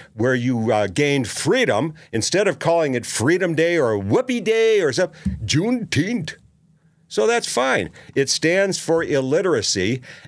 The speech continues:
and that's how your culture is operating these days. Just look at the stats, look at the crime, look at the jail, jail sales,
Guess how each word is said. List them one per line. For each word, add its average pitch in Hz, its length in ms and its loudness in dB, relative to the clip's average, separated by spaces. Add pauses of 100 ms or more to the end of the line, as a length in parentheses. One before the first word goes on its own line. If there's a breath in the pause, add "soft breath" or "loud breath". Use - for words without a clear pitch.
and 120 240 0
that's 151 280 0
how 135 360 2 (140)
your 139 240 -2
culture 110 600 0 (300 loud breath)
is 110 460 0
operating 101 680 0 (240 loud breath)
these 98 280 -2
days. 92 480 -2 (340 soft breath)
Just 104 280 -2
look 117 180 0
at 107 80 -4
the 95 60 -2
stats, 113 560 -2 (260 loud breath)
look 104 220 -2
at 98 80 -4
the 90 80 -2
crime, 113 520 0 (300 loud breath)
look 90 180 -2
at 110 100 -4
the 92 100 -2
jail, 107 320 0 (400)
jail 110 260 0
sales, 104 560 -2